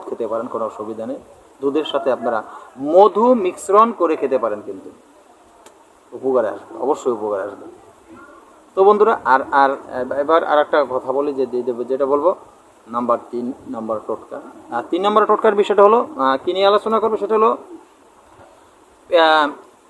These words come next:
হঠাৎ করে যদি পেটের ভিতরে কোনো যন্ত্রণা শুরু হয়ে যায়, পেটের ভিতরে কোনো ব্যথা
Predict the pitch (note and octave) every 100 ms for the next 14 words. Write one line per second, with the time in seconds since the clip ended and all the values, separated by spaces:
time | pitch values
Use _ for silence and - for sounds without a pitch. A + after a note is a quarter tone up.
0 | - F#3+ B3 A#3+ G#3 F#3+ F#3+ B3 B3+ A#3+
1 | G#3 G3+ F3 D#3+ C#3+ C#3+ C#3+ C#3+ C3 -
2 | A#2+ B2 C3 C3 D3+ - C#3+ C#3+ B2 A#2
3 | A#2 A#2+ B2+ A#2 A#2 - B2+ -